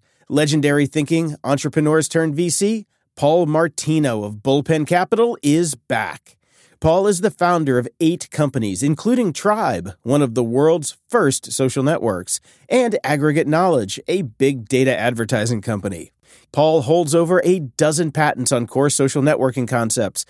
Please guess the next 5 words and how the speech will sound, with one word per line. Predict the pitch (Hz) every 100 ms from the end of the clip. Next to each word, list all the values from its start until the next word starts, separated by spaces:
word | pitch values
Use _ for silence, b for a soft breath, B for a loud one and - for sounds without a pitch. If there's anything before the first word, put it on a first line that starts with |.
| b b
content | - 127 127 147 131
targeting, | 143 151 160 165 -
and | 139 139
recommendation | 123 127 131 123 117 113 - 101
systems. | 104 - 98 87 80